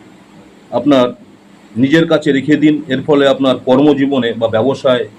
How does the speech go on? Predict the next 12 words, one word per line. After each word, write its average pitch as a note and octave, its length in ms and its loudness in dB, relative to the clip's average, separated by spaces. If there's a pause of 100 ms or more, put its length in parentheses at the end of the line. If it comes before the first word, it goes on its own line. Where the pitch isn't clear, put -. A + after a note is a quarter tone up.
(160)
উন্নতি C3+ 320 0
করতে A#2+ 240 -6
পারবেন। F#2 340 -8 (1400)
অশ্বগন্ধার C#3+ 1200 2
মূল B2 380 0 (1080)
কোনো C#3 220 2
কাপড়ে D#3+ 760 2
বেঁধে C#3 500 0 (280)
নিজের B2+ 280 0
কাছে C3 320 -4
রেখে A#2 260 -4
দিন, C3+ 240 -2